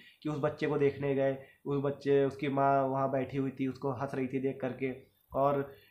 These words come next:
रैमशैकल हट के नीचे बच्चा पैदा हुआ, सारी चीज़ें उन्होंने देखी वहाँ पर और सारी चीज़ें उन्होंने लिखने की कोशिश की। The words kept twinkling into verse,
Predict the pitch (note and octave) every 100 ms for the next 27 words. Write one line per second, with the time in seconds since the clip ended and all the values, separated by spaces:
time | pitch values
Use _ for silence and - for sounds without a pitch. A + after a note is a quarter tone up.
0 | - D3 D3+ C#3+ C#3 C#3+ C#3 - C#3 C3
1 | C#3+ B2+ - C3+ C3 C3 C3+ C#3 D3+ E3
2 | F3+ F3+ F3+ E3 E3+ E3+ C#3+ C#3 F#3 E3+
3 | E3+ F#3 G3+ - - D#3 D#3+ D3+ D#3 E3+
4 | E3+ D#3 D#3+ E3+ C#3 D3+ D#3+ F3+ C#3 D3
5 | - B2+ A#2 - _ _ _ C#3+ D#3+ E3+
6 | G3 - G3 G3 G#3 - E3+ D#3+ F3 G3
7 | F#3+ - - - D3+ C#3+ F3 C#3+ C#3+